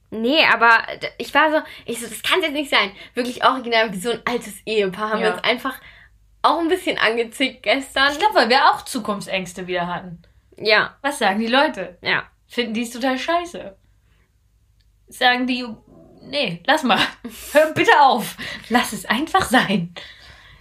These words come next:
Speaker 2: Ja. Zurück zum Thema. Wir waren, dass wir gesagt hatten, wir wussten gar nicht, wie wir es bei Jura machen sollen.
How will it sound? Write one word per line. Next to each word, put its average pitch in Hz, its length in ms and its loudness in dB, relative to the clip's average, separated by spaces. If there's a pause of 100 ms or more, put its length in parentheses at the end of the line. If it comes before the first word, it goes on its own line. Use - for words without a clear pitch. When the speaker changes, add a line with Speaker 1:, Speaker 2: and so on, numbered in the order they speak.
Speaker 2:
Ja. 175 320 -4 (720)
Zurück 214 260 -4
zum 220 180 0
Thema. 214 320 4
Wir 190 120 -4
waren, 202 500 0
dass 208 220 -4
wir 202 80 -4
gesagt 190 340 0
hatten, 190 460 -4
wir 202 120 -8
wussten 208 300 -6
gar 180 180 0
nicht, 185 180 -10
wie 190 120 -8
wir 175 80 -6
es 175 120 -10
bei 185 100 -6
Jura 175 320 -6
machen 175 320 -14
sollen. - 360 -16